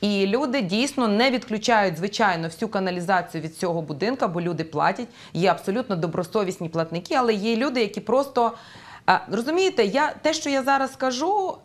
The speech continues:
це я вам кажу про інструменти, які сьогодні в Україні вже застосовуються. Але ми ніколи не повинні забувати про те, що кожен випадок індивідуальний. І може бути абсолютно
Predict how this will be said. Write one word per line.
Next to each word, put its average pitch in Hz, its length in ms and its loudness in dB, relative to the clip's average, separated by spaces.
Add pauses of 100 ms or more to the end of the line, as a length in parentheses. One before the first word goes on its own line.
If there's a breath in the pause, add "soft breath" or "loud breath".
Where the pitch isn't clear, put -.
(340)
це 285 120 0
я 294 80 2
вам 277 120 0
кажу 269 240 0
про 247 180 0
інструменти, 226 840 0
які 196 320 -4
сьогодні 233 480 0
в 170 80 -2
Україні 220 680 0
вже 175 300 0
застосовуються. 202 920 -4 (160)
Але 185 420 4 (460 loud breath)
ми 196 160 2
ніколи 285 400 2
не 262 80 4
повинні 226 460 0
забувати 202 640 0
про 214 180 -4
те, 170 280 0
що 180 180 -8
кожен 240 420 0
випадок 185 560 -2 (320 soft breath)
індивідуальний. 202 880 2 (480 loud breath)
І 190 80 4
може 294 360 4
бути 277 420 0
абсолютно 247 880 0